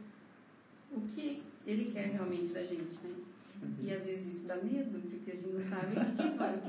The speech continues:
Speaker 1: que querer, né? Isso, por exemplo, esse pai que ele fala que você tem que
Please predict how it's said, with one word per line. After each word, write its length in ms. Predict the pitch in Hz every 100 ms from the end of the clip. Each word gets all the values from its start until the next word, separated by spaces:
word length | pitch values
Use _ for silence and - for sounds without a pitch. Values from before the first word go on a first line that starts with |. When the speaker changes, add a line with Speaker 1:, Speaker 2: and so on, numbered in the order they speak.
| 233
Speaker 1:
que 160 | 277
querer, 300 | 277 240 202 190
né? 340 | 202 220 220
Isso, 160 | 208 - - - -
por 120 | 196
exemplo, 280 | 190 185 -
esse 160 | - -
pai 200 | 170 160
que 80 | 202
ele 100 | 208
fala 300 | 208 - 175 175
que 60 | 185
você 240 | 185 180
tem 220 | 175 185
que 240 | 180 -